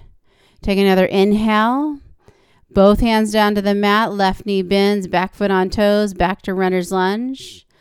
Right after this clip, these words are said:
Left foot next to right, butt high to the sky, downward facing dog. Take a massive inhale, press into it.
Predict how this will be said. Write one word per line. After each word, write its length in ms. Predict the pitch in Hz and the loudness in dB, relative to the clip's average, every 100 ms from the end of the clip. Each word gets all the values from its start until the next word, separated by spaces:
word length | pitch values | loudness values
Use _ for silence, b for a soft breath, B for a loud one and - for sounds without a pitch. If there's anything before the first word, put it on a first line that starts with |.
| b b | b b
Left 320 | 185 190 190 - | -6 -4 -4 -4
foot 140 | 185 | -8
next 200 | 196 - | -8 -8
to 100 | 190 | -6
right, 380 | 196 190 165 165 | -4 -4 -8 -6
butt 240 | 180 190 | -4 -4
high 300 | 185 202 208 | -6 -4 -4
to 100 | 220 | -4
the 100 | 202 | -8
sky, 680 | - - 170 170 170 175 - | -10 -6 -2 -2 -2 -4 -6
downward 720 | - 175 170 190 190 196 185 170 | -4 0 0 0 -2 -2 -4 -6
facing 520 | - 180 180 208 190 | -2 -2 0 -2 0
dog. 460 | 156 135 - - - B B B - | 0 -2 -6 -14 -20 B B B -4
Take 180 | 196 | 0
a 60 | 190 | 2
massive 460 | 190 180 190 196 185 | 4 2 2 0 2
inhale, 340 | 190 196 175 | 2 2 0
press 540 | - - 208 208 - | 0 0 0 0 0
into 300 | 214 202 190 | 0 0 0
it. 280 | 196 196 - | 2 0 -4